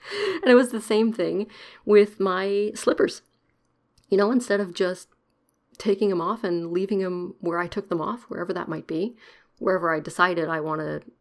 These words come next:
you know, "Oh, I'm over here. Oh, I feel like taking them off." I just left them normally wherever I was when I decided, "Oh, I'll take them off." But this time, suddenly,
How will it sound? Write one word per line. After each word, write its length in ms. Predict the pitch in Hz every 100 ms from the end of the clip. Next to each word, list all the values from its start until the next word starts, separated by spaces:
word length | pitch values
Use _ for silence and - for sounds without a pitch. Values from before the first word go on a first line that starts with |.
| _ _ -
you 80 | 170
know, 120 | - 190
"Oh, 240 | 170 - -
I'm 140 | 170
over 180 | 175 175
here. 340 | - 185 180 -
Oh, 80 | -
I 40 |
feel 140 | - 294
like 160 | 247
taking 260 | 233 208 190
them 120 | 185
off." 180 | 175 -
I 80 | 180
just 240 | - -
left 240 | 160 170 -
them 240 | 180 160 _ _ _ -
normally 500 | 185 180 170 165 160 _ _
wherever 380 | - 180 175 175
I 60 | 165
was 400 | 160 175 156 -
when 120 | 165
I 80 | 160
decided, 480 | 147 - 175 160 160
"Oh, 140 | 180
I'll 80 | 165
take 200 | 165 165
them 120 | 175
off." 260 | - - - _ _ _ _ _ _ _
But 180 | 214 208
this 180 | 262 -
time, 360 | - 170 185 - _ _ _ _ _ _
suddenly, 640 | - 240 247 196 160 185